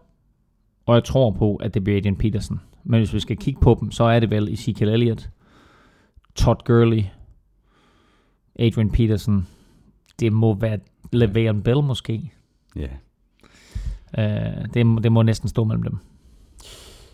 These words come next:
Speaker 2: Sidste spørgsmål fra Frederik Solberg. Hvilken wide receiver har I som favorit til at gribe flest yards?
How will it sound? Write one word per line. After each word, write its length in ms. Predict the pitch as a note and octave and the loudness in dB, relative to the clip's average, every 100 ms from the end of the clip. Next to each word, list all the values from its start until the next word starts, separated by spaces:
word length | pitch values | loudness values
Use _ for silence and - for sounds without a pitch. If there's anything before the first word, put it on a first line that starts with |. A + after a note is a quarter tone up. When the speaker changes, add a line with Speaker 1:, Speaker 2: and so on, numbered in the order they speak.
| - | -4
Speaker 2:
Sidste 320 | - D3+ C3 | 0 0 0
spørgsmål 400 | - C3+ C#3 B2 | 0 0 2 -2
fra 300 | - A2+ G#2+ | 0 2 2
Frederik 240 | - A2 | 0 -2
Solberg. 440 | - C#3 C3 B2 G#2+ | 0 -2 0 -2 -2
Hvilken 480 | F2 B2 B2 G2+ G2 | -2 -2 0 0 0
wide 240 | A#2 D#3 | 0 0
receiver 380 | C#3+ - G2 F2+ | -4 -4 -2 -2
har 140 | E2 F2+ | -2 -4
I 80 | |
som 180 | D#2+ E2 | -6 -6
favorit 280 | - E2 F#2+ | -4 -4 -4
til 140 | - | -6
at 100 | F#2+ | -8
gribe 460 | - F#2+ A2+ A#2+ C3+ | -6 -2 0 0 -4
flest 320 | - D#2 - | -6 -8 -10
yards? 440 | C#2 C2 - - | -12 -12 -16 -18